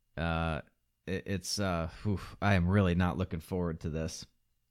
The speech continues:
And I don't think, I think it's like a four-hour flight or something from Chicago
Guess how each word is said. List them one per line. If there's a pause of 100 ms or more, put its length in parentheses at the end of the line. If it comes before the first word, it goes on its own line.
(800)
And
I
don't
think,
I
think
it's
like
a
four-hour
flight
or
something (380)
from
Chicago